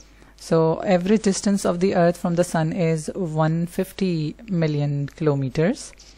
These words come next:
Uh, while if we see the perihelion end,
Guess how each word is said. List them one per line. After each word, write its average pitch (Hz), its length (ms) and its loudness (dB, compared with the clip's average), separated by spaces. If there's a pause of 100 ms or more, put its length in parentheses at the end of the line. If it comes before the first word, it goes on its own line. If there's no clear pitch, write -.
(840)
Uh, 160 360 2
while 170 240 0
if - 200 -6
we 180 140 0
see 185 240 -4
the 180 140 4
perihelion 208 720 2
end, 202 380 2